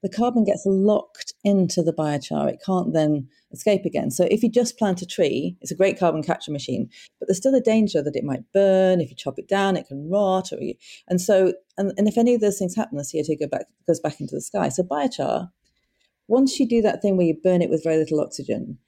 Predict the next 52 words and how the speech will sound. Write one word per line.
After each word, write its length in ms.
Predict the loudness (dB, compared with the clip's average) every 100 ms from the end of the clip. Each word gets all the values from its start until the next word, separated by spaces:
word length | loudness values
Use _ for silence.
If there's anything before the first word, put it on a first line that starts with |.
| _ _
it 100 | 0
goes 200 | 0 2
to 60 |
this 100 | -2
kind 160 | 0 0
of 80 | 0
charcoaly 580 | -2 -4 -2 -2 -2 -4
thing, 360 | -6 -6 -10 -14 _ _ _
and 100 | 2
then 160 | 4 4
the 80 | 2
carbon 480 | -2 -2 -2 -4
stays 500 | -8 -8 -2 -2 0
locked. 360 | 2 0 -2 -12 -4
So 100 | -2
you've 100 | 0
taken 260 | -2 -2
it 80 | -4 0
out 200 | 2 2
of 40 |
the 120 | 0
sky, 360 | 0 -2 0 0 0
into 220 | 0 0
the 120 | -4
tree, 360 | 0 0 0 -4
into 200 | -6 -4
the 80 | -4
biochar, 600 | -2 -4 -2 -4 -4 -2
done. 340 | -2 -2 -6 -14 _ _ _ _ _
But 100 | -2
then 220 | 2 2
what 100 | 2
you 80 | 0
can 140 | -2 -2
do 140 | 0
with 160 | 0 -2
it 80 | -4
is 80 |
you 60 | -4
can 100 | -4
put 160 | -2 -2
it 80 |
in 100 | -2
soils. 760 | -6 -2 0 0 -2 -6 -12 -14 _ _ _
You 80 | -4
can, 120 | 0 2
if 100 | 2
you 80 | 0
plough 280 | 2 2
it 40 | 4
into 160 | 0
fields, 480 | -2 2 4 2 0